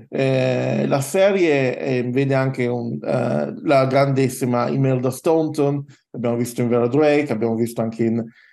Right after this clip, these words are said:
in, eh, Harry Potter, eh, abbiamo visto in tantissimi film, è, è decisamente una delle leggende dello schermo britannico, Jonathan Pryce, insomma,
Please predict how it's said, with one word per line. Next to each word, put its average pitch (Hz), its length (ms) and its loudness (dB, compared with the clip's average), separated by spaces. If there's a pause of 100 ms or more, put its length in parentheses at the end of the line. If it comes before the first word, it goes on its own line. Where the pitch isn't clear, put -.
in, 117 360 0
eh, 113 260 0
Harry 123 320 -2
Potter, 151 680 0 (220)
eh, 139 180 -2
abbiamo 113 300 -4
visto 113 240 -6
in 113 100 0
tantissimi 127 540 0
film, 120 300 -2
è, 113 160 -4
è - 180 -2
decisamente 127 580 -2
una 123 100 0
delle 120 180 2
leggende 127 640 0
dello 120 200 0
schermo 117 440 -2
britannico, 143 680 -2
Jonathan 120 400 -2
Pryce, 127 560 0
insomma, - 340 -20